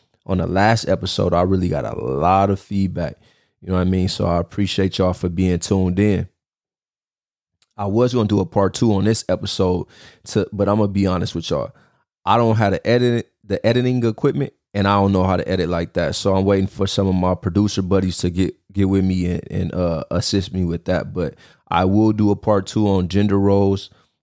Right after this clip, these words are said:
Uh, a lot of people reached out like, "Hey, I wanna be on the podcast. I got some info I wanna put out. I got some stuff I wanna say. You know,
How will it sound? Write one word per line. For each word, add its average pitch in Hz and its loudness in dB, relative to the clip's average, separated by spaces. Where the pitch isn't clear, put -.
Uh, 90 0
a 82 0
lot 90 2
of 92 -2
people 98 -2
reached 95 -2
out 92 0
like, 82 -2
"Hey, 98 2
I 90 2
wanna 90 0
be 92 -2
on 85 0
the 67 -8
podcast. 98 0
I 92 0
got 90 -2
some - -6
info 92 -2
I 90 0
wanna 90 -2
put - -6
out. 101 0
I 92 0
got 90 0
some - -8
stuff 90 -4
I 92 -2
wanna 90 -2
say. 104 0
You 98 -6
know, 82 0